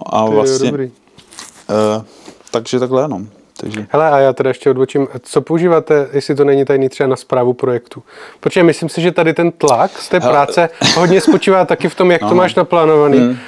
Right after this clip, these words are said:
Speaker 2: A jak cítíš, jestli to máš pod kontrolou, nebo to
Speaker 1: Hmm.
Speaker 2: nemáš pod kontrolou, že jo?
Speaker 1: Hele, na správu projektu se ti přiznám, že nic jako úplně nepoužíváme, že bychom měli nějaký
Speaker 2: Mhm.
Speaker 1: ten... To, to třeba používá jakoby ta centrála.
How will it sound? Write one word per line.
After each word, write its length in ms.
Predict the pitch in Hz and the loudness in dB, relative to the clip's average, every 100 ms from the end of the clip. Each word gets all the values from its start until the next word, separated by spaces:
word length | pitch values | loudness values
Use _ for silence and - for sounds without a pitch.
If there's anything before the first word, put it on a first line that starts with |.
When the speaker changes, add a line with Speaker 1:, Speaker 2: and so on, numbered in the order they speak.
| - - - | -20 -14 -4
Speaker 2:
A 40 | 151 | -2
jak 200 | 160 - | -2 -2
cítíš, 460 | 190 170 180 - | 0 0 -2 -2
jestli 200 | 175 190 | 0 0
to 120 | 175 | 2
máš 200 | 185 160 | 2 0
pod 200 | - 151 | 0 -4
kontrolou, 420 | - 160 156 170 165 | 0 0 2 2 2
nebo 180 | 160 | 0
to 80 | 165 | 0
Speaker 1:
Hmm. 100 | 226 | 0
Speaker 2:
nemáš 220 | 208 151 | 2 0
pod 180 | - 143 | -2 -4
kontrolou, 580 | - 131 131 127 120 117 | -2 -2 -2 -4 -4 -6
že 140 | 127 | -4
jo? 140 | 123 120 - | -6 -6 -6
Speaker 1:
Hele, 200 | 107 110 | -4 -4
na 120 | 107 | -6
správu 420 | - 107 107 110 | -4 -2 0 -2
projektu 380 | 107 107 104 101 | -4 -4 -6 -12
se 160 | 117 | -10
ti 80 | 107 | -10
přiznám, 400 | 104 98 101 101 | -8 -8 -6 -8
že 100 | 101 | -8
nic 220 | 98 98 - | -8 -10 -12
jako 260 | 95 - 110 | -14 -8 -8
úplně 340 | - - 104 | -8 -8 -8
nepoužíváme, 640 | 104 90 101 98 87 82 82 | -6 -6 -6 -6 -8 -8 -10
že 100 | 85 | -14
bychom 280 | 82 - | -14 -14
měli 140 | 82 80 | -12 -10
nějaký 240 | 85 101 | -10 -8
Speaker 2:
Mhm. 100 | 113 | -8
Speaker 1:
ten... 200 | 117 117 - | -8 -10 -6
To, 140 | 110 | -6
to 180 | 110 120 | -4 -6
třeba 360 | - - 139 131 | -6 -8 -4 -4
používá 460 | 113 107 117 117 | -4 -4 -2 -2
jakoby 380 | 113 113 117 117 | -2 -4 -6 -6
ta 120 | 113 | -6
centrála. 600 | 120 110 95 101 95 76 | -8 -8 -6 -4 -4 -6